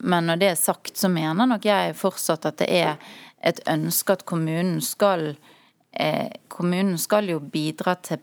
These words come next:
bredden i kulturlivet, sant? At vi, jeg tror jo det er noe av styrken til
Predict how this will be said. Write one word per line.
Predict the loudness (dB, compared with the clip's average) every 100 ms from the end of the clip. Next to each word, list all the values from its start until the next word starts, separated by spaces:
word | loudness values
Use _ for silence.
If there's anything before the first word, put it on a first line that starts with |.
| -4
bredden | -4 -2 -4 -8 _ -2 0 0
i | -6 -12
kulturlivet, | -10 -8 -6 -4 -6 -6 -4
sant? | -2 -2 -2
At | -4 -2
vi, | -2 -2 -4 -12 -20 -20 _
jeg | -4 -2
tror | 0 0
jo | 0
det |
er | 0 0
noe | 0
av | -2
styrken | -4 -8 -8 -2 -2 -2 -2
til | -2 -2